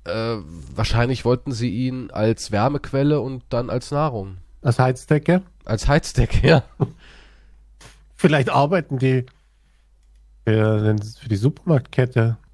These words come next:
Speaker 2: und
Speaker 1: Du meinst,
Speaker 2: verarbeiten die
Speaker 1: Bigfoot
Speaker 2: Menschen und
Speaker 1: arbeitet
Speaker 2: dann
Speaker 1: für Aldi?
Speaker 2: Und dann hast du hier eine zwanzig-Euro-Leiche auf dir liegen. Quasi.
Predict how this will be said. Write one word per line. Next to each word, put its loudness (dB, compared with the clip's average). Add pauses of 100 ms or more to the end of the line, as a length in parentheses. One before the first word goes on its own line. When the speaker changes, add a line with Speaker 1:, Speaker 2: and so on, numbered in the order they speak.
Speaker 2:
und 0
Speaker 1:
Du 2
meinst, 4
Speaker 2:
verarbeiten 4
die 6
Speaker 1:
Bigfoot 4
Speaker 2:
Menschen 0
und 6
Speaker 1:
arbeitet 4
Speaker 2:
dann 0
Speaker 1:
für 0
Aldi? 2 (2500)
Speaker 2:
Und 2
dann 4
hast 2
du 4
hier 6
eine 2
zwanzig-Euro-Leiche 2
auf -2
dir 0
liegen. -4 (640)
Quasi. 0